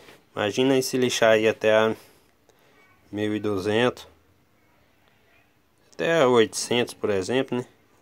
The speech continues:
Se tivesse aí um material pra polir mesmo, pó de polir, fica muito legal. Isso aqui é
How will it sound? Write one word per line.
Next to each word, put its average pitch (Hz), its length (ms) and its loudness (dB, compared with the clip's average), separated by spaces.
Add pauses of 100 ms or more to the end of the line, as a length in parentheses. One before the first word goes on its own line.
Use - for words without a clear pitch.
(180)
Se - 80 -20
tivesse 110 480 -2
aí 110 160 0
um 104 320 -4 (680)
material 107 600 -2
pra 107 160 -4
polir 104 340 -6
mesmo, 110 420 -4
pó 120 300 4
de - 100 -2
polir, 110 440 -4 (720)
fica - 160 -6
muito 123 200 -2
legal. 110 480 2 (480)
Isso - 220 -18
aqui - 100 -8
é 131 400 0